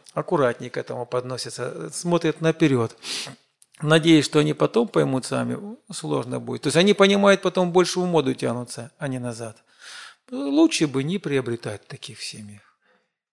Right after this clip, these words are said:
Лучше бы не приобретать. Чтоб оно даже, даже и дома, у нас же есть другие варианты. Не обязательно, что только джинсы купить.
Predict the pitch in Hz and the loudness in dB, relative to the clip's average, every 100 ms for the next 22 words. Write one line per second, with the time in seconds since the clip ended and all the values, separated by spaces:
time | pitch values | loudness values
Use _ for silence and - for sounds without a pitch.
0 | _ - 156 143 - 117 127 139 143 127 | _ 0 2 2 -2 -8 -8 -8 -6 -8
1 | 120 120 - 104 - 147 156 156 151 143 | -8 -12 -12 -10 -6 0 2 4 2 0
2 | 156 220 208 233 240 226 247 226 156 151 | -2 2 6 6 4 0 2 2 2 0
3 | 160 175 240 277 220 254 226 226 220 214 | 0 -2 -2 -4 -6 -6 -4 -2 0 0
4 | 180 143 - 170 _ _ - _ _ _ | 0 -4 -10 -18 _ _ -20 _ _ _
5 | _ - 165 165 185 214 180 170 160 165 | _ -2 4 6 6 6 2 -6 -2 -2
6 | 156 135 127 123 123 131 - 131 | -2 -2 -4 -6 -10 -12 -14 -16